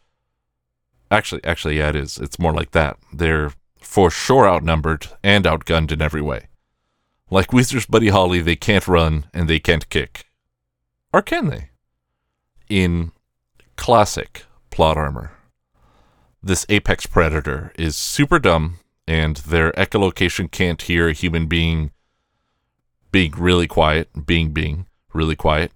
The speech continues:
although I would suspect that breathing and heartbeats would be apparent in a cave-like situation for a creature who a hundred percent successfully could navigate via echolocation alone.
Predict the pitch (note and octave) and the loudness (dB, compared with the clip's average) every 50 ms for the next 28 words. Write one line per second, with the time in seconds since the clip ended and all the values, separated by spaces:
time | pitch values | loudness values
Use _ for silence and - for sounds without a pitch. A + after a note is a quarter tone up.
0 | _ _ _ - - F2 E2+ E2 D2+ E2 E2 D#2+ D#2+ D#2+ E2 E2+ G2 G#2 - - | _ _ _ -4 0 2 2 2 2 0 0 2 2 0 0 0 0 0 -2 -2
1 | - B2 - - - C3 B2+ - - - G2+ A2 A2 - - - G#2 G#2+ A2+ A#2 | -6 -6 -4 0 0 0 0 -2 -6 -4 -2 -2 -2 -2 -4 -4 0 0 2 2
2 | A2+ C3 B2 A#2+ G#2+ F2+ F2 - - G#2+ G#2 G#2 - - G#2 G2+ - - - - | 0 0 -2 0 -2 -2 -2 -2 0 0 0 0 -2 -6 -6 -4 -4 -8 -8 -4
3 | E2+ F2 D2+ D2 E2 E2 D#2+ - - - F2+ F2 F2+ F2 - - - - D#2+ D#2 | -4 -4 -2 0 0 -2 -2 -2 0 0 2 2 2 0 -4 -8 -8 -6 -6 -6
4 | D2 - - - F2 E2 D2 D#2 D2+ - - F2+ - - F2 D#2+ D#2 - - D#2+ | -6 -6 -4 -2 -2 -2 -2 -4 -4 -4 -6 -8 -6 -4 -2 -2 -4 -4 -6 -8
5 | - - E2 D#2 D2+ - - E2 D#2 - E2 D#2 D2+ D2 - - D#2+ D#2 D2 D2 | -6 -4 -4 -4 -4 -2 -4 -4 -2 -2 -4 -6 -6 -6 -6 -4 -4 -2 -4 -6
6 | D2 - _ _ _ _ _ _ _ _ _ _ - - G2 F#2 B2 A#2+ A#2+ A2+ | -8 -10 _ _ _ _ _ _ _ _ _ _ 0 2 2 4 4 2 2 2
7 | A2+ G#2 - - G#2+ F#2 - - - D#2 - - - F#2 - - - F2 E2 D#2+ | -2 -2 0 0 -2 -2 -2 -6 -8 -6 -2 2 2 2 2 2 0 0 0 0
8 | D2+ - _ - - F2 D#2 D2+ E2+ D#2+ D#2 D#2 D#2 D2 D#2 D#2 D2+ - - - | -2 -4 _ -4 -2 -2 0 0 0 0 0 -2 -2 -4 -4 -4 -4 -6 -10 -14
9 | - D#2 E2 D#2 D2+ - - D2 - - D2+ D2+ D2 - D#2+ D2+ - - D2 D2 | -6 -4 -2 -2 -2 -2 -4 -4 -4 -4 -4 -4 -4 -4 -6 -6 -6 -6 -8 -8
10 | - - D2 D#2+ D#2 D2 - | -8 -6 -4 -2 -2 -4 -6